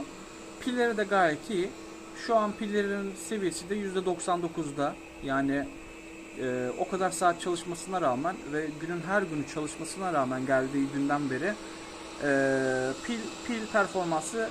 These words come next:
kaybı olmadı çok şükür. Tabii orijinal pilleri de bin beş yüz civarı bir şeymiş. Ona da baktık internet sitesinden.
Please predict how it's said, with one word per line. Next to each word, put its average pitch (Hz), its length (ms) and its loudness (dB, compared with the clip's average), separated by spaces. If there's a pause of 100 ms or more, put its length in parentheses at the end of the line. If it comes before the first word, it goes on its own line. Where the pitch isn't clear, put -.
(120)
kaybı 180 360 4 (160)
olmadı 160 420 0
çok 120 140 -4
şükür. - 260 -10 (720)
Tabii 208 180 2
orijinal 196 420 2
pilleri 214 400 -2
de 202 140 -2
bin 202 220 -2
beş 202 260 -4
yüz 214 300 -8
civarı 185 380 2
bir 190 40 -6
şeymiş. 175 400 -2 (360)
Ona 160 180 -2
da 156 100 0
baktık - 360 -6
internet 135 360 -2
sitesinden. 208 580 -4